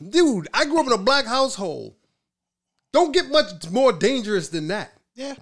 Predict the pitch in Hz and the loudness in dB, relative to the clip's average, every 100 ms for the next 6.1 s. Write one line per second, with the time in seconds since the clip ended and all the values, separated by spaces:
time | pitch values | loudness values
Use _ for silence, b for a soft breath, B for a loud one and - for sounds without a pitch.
0 | _ _ 262 330 254 233 240 190 190 180 | _ _ -8 -8 -6 -6 -6 -6 -6 -6
1 | 175 180 180 - 277 269 262 _ _ - | -4 -4 -6 -10 -10 -8 -10 _ _ -12
2 | 220 220 - 143 135 139 - 415 392 - | -10 -8 -10 -12 -12 -12 -6 -4 -4 -6
3 | _ - - 262 180 - 151 151 - _ | _ -10 0 0 2 -2 -6 -10 -12 _
4 | _ - 214 - 220 - 151 - 190 - | _ -10 -8 -2 -2 -2 -8 -4 -2 -4
5 | 170 156 135 160 156 143 - 175 156 - | -6 -8 -6 -4 -4 -6 -8 -10 -10 -12